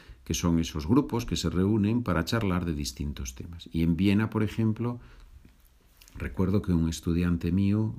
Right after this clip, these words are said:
un estudiante polaco, me dijo que, que él participaba en una mesa redonda con hispanohablantes. Me parece que era un grupo de, no sé si era de Guatemala, de Nicaragua, de algún sitio de Latinoamérica,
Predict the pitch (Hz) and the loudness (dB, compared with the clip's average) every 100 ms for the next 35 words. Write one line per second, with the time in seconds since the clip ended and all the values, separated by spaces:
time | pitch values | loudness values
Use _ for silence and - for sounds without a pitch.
0 | - 78 - 82 80 80 85 95 95 104 | -6 -6 -4 -4 -4 -4 -2 0 0 0
1 | 95 82 90 - 92 90 82 80 76 73 | 2 0 -2 -4 -4 0 0 0 -2 -4
2 | 76 - - - - 90 90 104 92 78 | -6 -14 -20 -20 -2 0 2 0 0 -2
3 | 80 101 90 80 82 78 80 82 85 92 | 0 2 2 0 0 -2 -2 -2 -2 0
4 | 98 101 - 80 76 - 76 73 78 78 | 0 -2 -2 -4 -4 -4 -4 -2 -2 -4
5 | 65 76 - - 85 85 85 80 76 82 | -6 -10 -12 -12 -8 -6 -4 -4 -2 -2
6 | 85 78 76 73 78 73 - - - 80 | -2 -2 -2 -4 -6 -8 -6 -6 -6 -8
7 | - - 87 101 98 90 78 78 80 90 | -6 -2 0 2 2 0 -2 -6 -4 -2
8 | 95 90 80 78 85 90 - - 76 76 | 0 0 -2 -2 -2 -2 -4 -6 -6 -6
9 | 73 82 85 98 98 110 | -6 -2 0 0 -2 -4